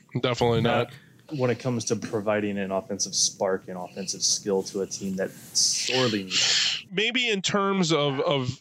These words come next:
Speaker 1: of teaching a profession-, professionalism, you know, how to do it, uh, uh, you know, every night. And obviously maybe not in a consistent way, but, like, I mean, how, how to bring, bring it every night, how to, how to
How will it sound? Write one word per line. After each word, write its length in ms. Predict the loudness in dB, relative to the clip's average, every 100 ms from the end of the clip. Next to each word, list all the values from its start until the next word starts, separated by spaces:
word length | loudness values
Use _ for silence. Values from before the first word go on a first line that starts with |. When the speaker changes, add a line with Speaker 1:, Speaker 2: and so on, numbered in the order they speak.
| _
Speaker 1:
of 180 | -2 0
teaching 400 | 0 2 2 2
a 60 |
profession-, 640 | 2 0 0 2 4 4 2 0
professionalism, 1400 | 0 0 2 0 4 6 6 6 4 4 4 4 4 2
you 140 | 2 2
know, 140 | 2
how 200 | 2 2
to 120 | 2
do 260 | 4 4 6
it, 120 | 4 2
uh, 80 | 0 2
uh, 160 | 0 2
you 100 | 2
know, 140 | 4
every 240 | 4 2
night. 300 | 2 2 0 0
And 200 | 0 2
obviously 460 | 0 2 2 4 4
maybe 240 | 2 2
not 160 | 2 2
in 120 | 0
a 40 |
consistent 600 | 0 2 2 2 4 2 4
way, 160 | 2
but, 180 | 2 2
like, 220 | 2 0 -6 -8 -4
I 140 | 0
mean, 220 | 4 4 2
how, 260 | 2 0 0
how 180 | 0 2
to 80 | 2
bring, 480 | 4 4 4 4 2 0
bring 240 | 2 4
it 80 | 2
every 240 | 2 4 4
night, 240 | 2 2
how 140 | 0
to, 180 | 0 0
how 160 | 0 2
to 200 | 2